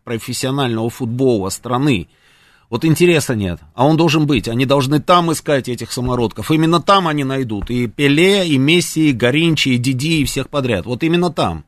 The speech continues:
нужно искать. Они этого не делают. Да, здесь проблема. Дальше. <clears throat> «Господин Познер высказал своё мнение, и он имеет на это право», пишет нам Михаил Миронов. «Он не призывал к нему прислушиваться, а вот почему вы осуждаете мнение другого человека? Вопрос. Как-то некрасиво, не считаете?» Не, не считаю.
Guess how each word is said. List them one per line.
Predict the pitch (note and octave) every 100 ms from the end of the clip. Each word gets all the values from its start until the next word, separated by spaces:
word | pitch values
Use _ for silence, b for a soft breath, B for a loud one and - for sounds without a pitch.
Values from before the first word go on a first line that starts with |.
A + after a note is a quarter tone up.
| -
нужно | A2 G#2+ A#2
искать. | A#2+ - D#2+ C2+ - - _ _ _ _ _ -
Они | A#2+ F#3 G#3+
этого | F3 D3+
не | C#3+
делают. | B2+ G2 E2+ D#2
Да, | G#2 B2+
здесь | G#2 D#3+
проблема. | - D3 C#3 G#2+ D#2+ C#2 -
Дальше. | G#2+ D3 A2+ - - _ B B B B -
<clears throat> | F3 E3+ - A3 - G#3 D3+ F#2+ C2 _ _ _ _ _ _ _ _ _ _ _ - B B
«Господин | A2 C#3 G3 G3+ C#4
Познер | G3+ C4+ G3+ F#3 F3
высказал | F#3 A3 G#3 F#3 E3+
своё | F3+ F3+
мнение, | G3+ A3+ A3
и | G3+
он | D#3+ D3+ C#3+
имеет | C#3+ E3 F#3 -
на | D#3
это | E3+ D#3+
право», | F#3 F#3 A2
пишет | B2+ -
нам | B2
Михаил | A#2+ - A#2+ A2+
Миронов. | A#2+ A#2 F2+ F2+
«Он | E3+
не | G3+
призывал | G3 F3+ F#3 G3+
к | -
нему | D3+
прислушиваться, | C#3+ D#3+ G#3+ A3 D3+ D3+
а | D3
вот | C3
почему | D3 D#3
вы | C#3+
осуждаете | C#3+ C#3+ C#3 C3+ C3+
мнение | C#3 C3+
другого | B2+ C3 C#3
человека? | C3+ F#3 D3
Вопрос. | C#3 C3+ A#2+ G#2+
Как-то | D#3 D3 D3+
некрасиво, | D3 - D3 - A2+
не | A2+
считаете?» | C3 - G#3+ -
Не, | A#3 A3+
не | F#3+
считаю. | D3 - A2+